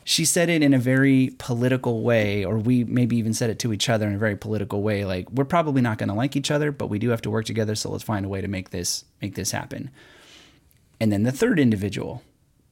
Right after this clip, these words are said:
who, spoiler alert, it turned out to be. This was the guy who was putting on a completely fake face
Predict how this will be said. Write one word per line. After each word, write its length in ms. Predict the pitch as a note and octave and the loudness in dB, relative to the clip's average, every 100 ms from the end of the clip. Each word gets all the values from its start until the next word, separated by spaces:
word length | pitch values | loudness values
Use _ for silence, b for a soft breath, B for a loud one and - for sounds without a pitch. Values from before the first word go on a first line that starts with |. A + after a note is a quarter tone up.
| _ | _
who, 340 | C#3+ A#2+ A2 - _ _ _ - | 0 2 0 -6 _ _ _ -10
spoiler 400 | - E3 C3 G#2+ | -2 2 2 2
alert, 340 | G2+ F#2+ - - | 0 -4 -8 -6
it 100 | B2 | 0
turned 220 | C3+ A#2+ | 2 2
out 140 | G#2+ | 2
to 60 | - | -2
be. 280 | G#2+ - - _ _ _ _ | -4 -6 -8 _ _ _ _
This 160 | C#3 - | -6 -2
was 120 | A#2+ | -2
the 60 | A#2+ | -4
guy 640 | - C#3+ C3+ G2+ G#2 G#2+ b b b | -2 0 2 0 -4 -8 b b b
who 160 | - C#3 | -2 2
was 300 | B2 A#2 G#2+ | 4 2 0
putting 300 | - C#3 C3 | -2 2 2
on 180 | A#2 A2 | 2 0
a 60 | |
completely 520 | G2+ A#2+ - C#3 C#3 C3 | -2 -4 0 0 2 0
fake 260 | B2+ A#2 | 0 -2
face 600 | - B2 G2 G#2 - - | -2 0 0 -2 -4 -6